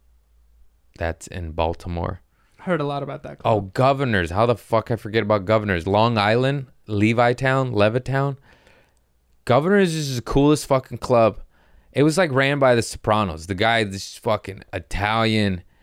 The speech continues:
Speaker 1: It was so cool.
Speaker 2: Yeah.
Speaker 1: He's like, "Hey, kid, hey, kid, good job tonight. What can I get you? You want a soda? You want a s-?" I'm like, "Oh my God,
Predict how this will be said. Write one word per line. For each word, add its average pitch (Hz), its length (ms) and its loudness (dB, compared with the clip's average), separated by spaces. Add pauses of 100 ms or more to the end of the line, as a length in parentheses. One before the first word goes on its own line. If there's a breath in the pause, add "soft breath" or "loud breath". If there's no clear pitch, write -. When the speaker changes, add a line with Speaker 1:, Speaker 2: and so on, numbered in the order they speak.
(160 soft breath)
Speaker 1:
It - 80 -8
was 104 120 -4
so 120 440 2
cool. 87 460 -2 (100)
Speaker 2:
Yeah. 147 200 -6
Speaker 1:
He's 107 100 2
like, 95 80 4
"Hey, 95 140 2
kid, 87 300 0
hey, 98 140 2
kid, 95 280 -2
good 104 160 -2
job 98 280 0
tonight. 87 280 -2
What 92 200 0
can 95 120 -2
I 90 60 0
get 85 280 -6
you? 76 60 -14
You 78 100 -10
want 85 160 -4
a - 20 -6
soda? 104 420 0
You 92 100 -2
want 101 160 2
a - 20 -4
s-?" - 120 -10
I'm 101 220 -2
like, 98 160 2
"Oh 104 100 0
my 113 220 0
God, 87 400 -2